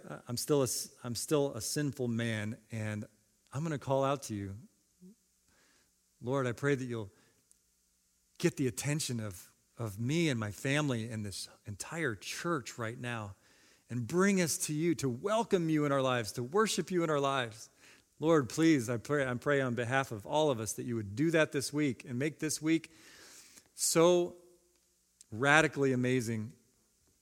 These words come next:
in varied ways. Some will be challenging and difficult and dirty. But what glory awaits for us if we're living to serve you and to follow you and to worship you.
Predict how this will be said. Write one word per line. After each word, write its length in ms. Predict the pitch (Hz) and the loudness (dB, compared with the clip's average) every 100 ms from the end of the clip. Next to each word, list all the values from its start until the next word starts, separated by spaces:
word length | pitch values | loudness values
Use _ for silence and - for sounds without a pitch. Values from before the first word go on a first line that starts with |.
| _ _ _ _ 196 | _ _ _ _ -4
in 380 | 131 117 110 - _ _ - | -2 -2 -6 -10 _ _ -12
varied 460 | 104 143 143 131 | 2 6 6 4
ways. 460 | 110 107 98 92 - | 0 -4 -6 -10 -14
Some 300 | - - 156 | -8 -2 0
will 80 | 170 | 2
be 100 | 160 | -2
challenging 720 | - - 170 180 113 101 101 - _ _ _ _ _ | -4 -8 -6 -6 -6 -8 -16 -20 _ _ _ _ _
and 140 | 120 101 | -12 -6
difficult 480 | 156 139 - 104 | -6 -8 -8 -10
and 140 | 107 98 | -8 -6
dirty. 300 | 139 143 104 101 _ _ _ _ _ _ _ _ _ _ _ _ _ _ _ _ | -4 -4 -6 -12 _ _ _ _ _ _ _ _ _ _ _ _ _ _ _ _
But 80 | 120 | -6
what 160 | 120 110 | -4 0
glory 300 | 123 139 131 | 2 4 4
awaits 360 | 117 120 117 | 2 0 -2
for 180 | - 107 | -6 -6
us 180 | 104 - | -6 -8
if 160 | 98 113 | -10 -10
we're 60 | |
living 500 | 104 117 117 117 113 - _ _ _ _ _ _ _ _ | -6 -4 -2 -4 -8 -14 _ _ _ _ _ _ _ _
to 100 | 113 | -12
serve 320 | - 117 101 | -8 -6 -6
you 200 | 101 98 | -6 -6
and 100 | 98 | -8
to 60 | 95 | -10
follow 240 | 107 107 | -8 -6
you 180 | 101 101 | -6 -8
and 80 | 95 | -10
to 80 | |
worship 340 | 98 98 104 - | -12 -12 -14 -18
you. 120 | 101 | -18